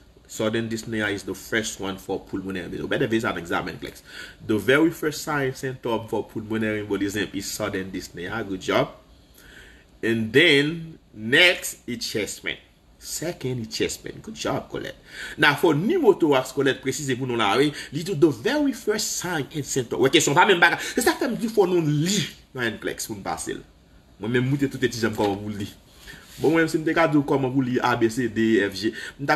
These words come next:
dit comment vous faites pour passer l'examen. Tellement, moi, même, I love what I'm doing, guys. En créole, là. Sudden dyspnea for pulmonary embolism,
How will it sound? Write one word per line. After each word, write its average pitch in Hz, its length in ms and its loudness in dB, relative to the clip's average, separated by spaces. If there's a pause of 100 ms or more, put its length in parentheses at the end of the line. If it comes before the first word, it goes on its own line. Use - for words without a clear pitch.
(120)
dit 123 120 -2
comment 113 280 2
vous 113 100 0
faites 107 160 0
pour 95 160 -2
passer 92 200 -4
l'examen. 92 200 -2
Tellement, 127 460 2
moi, 117 100 -2
même, 110 240 0
I 107 140 -2
love 101 420 -4
what 95 140 -4
I'm 92 240 -6
doing, 87 320 -6
guys. - 500 -4
En 107 80 -4
créole, 87 520 -2
là. - 60 -10 (1800)
Sudden 180 500 6
dyspnea 180 460 0
for 156 180 -2
pulmonary 147 440 0
embolism, 123 460 0